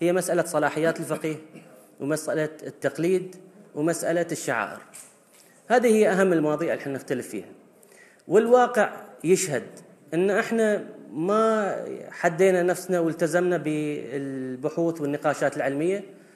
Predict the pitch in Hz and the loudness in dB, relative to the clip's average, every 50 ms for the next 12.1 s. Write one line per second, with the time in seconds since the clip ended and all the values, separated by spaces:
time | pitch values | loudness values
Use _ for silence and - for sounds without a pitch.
0 | - _ _ - 147 175 202 208 - 175 165 180 165 180 190 190 202 208 208 202 | -20 _ _ -2 0 0 0 2 0 0 -2 0 2 2 2 4 4 2 2 2
1 | 202 - 185 185 185 180 180 180 185 160 165 160 165 160 165 160 151 147 160 156 | 2 2 2 2 2 2 2 2 0 0 2 2 0 0 0 0 0 -2 -2 0
2 | - 170 151 160 - - 160 165 160 160 147 143 147 143 143 151 - 165 165 170 | 0 -2 -2 -2 -2 -2 -2 -2 -2 -2 -2 -2 -2 -2 -2 -4 0 0 2 2
3 | 151 147 160 156 156 151 151 143 143 151 143 160 143 135 131 123 120 117 110 - | 2 0 0 0 0 0 -2 -2 -2 -2 -4 -4 -4 -4 -4 -4 -2 -4 -4 -6
4 | - - - - - - _ _ _ - - - _ _ 180 226 233 233 226 226 | -8 -16 -20 -20 -20 -20 _ _ _ -20 -20 -20 _ _ 4 4 6 6 6 4
5 | 233 226 233 214 208 220 226 220 202 196 175 170 160 160 160 151 - 139 135 131 | 4 4 2 0 2 2 2 2 2 2 2 2 2 2 2 0 0 -2 -2 -2
6 | 127 - 123 104 - - - - - _ _ - _ _ - - - - _ _ | -4 -4 -8 -8 -10 -12 -18 -20 -20 _ _ -20 _ _ -20 -20 -20 -20 _ _
7 | _ - - 190 202 202 - - 247 233 196 180 - - - - - - - - | _ 2 6 6 6 6 6 4 4 2 2 -4 -10 -14 -16 -20 -20 -20 -20 -20
8 | - - 160 175 185 202 208 208 202 - - - 160 165 170 175 175 165 170 175 | -8 0 4 6 8 8 8 8 6 4 0 -2 0 2 4 4 4 4 2 0
9 | 170 180 202 202 196 139 170 170 170 165 160 160 156 139 139 135 131 135 - - | 2 2 2 2 2 0 0 0 0 0 0 -2 -2 -2 -2 -4 -4 -6 -14 -20
10 | - - _ _ _ 143 151 156 156 151 151 - - 147 143 - 139 123 143 143 | -20 -20 _ _ _ -2 -2 0 0 -2 -4 -2 -4 -4 -4 -4 -10 -8 -8 -10
11 | 143 - - 139 151 160 156 156 156 156 - 156 - - 151 131 131 123 120 123 | -10 -8 -4 -2 0 2 2 2 0 0 -2 -4 -2 -2 -4 -4 -4 -4 -6 -10
12 | - | -14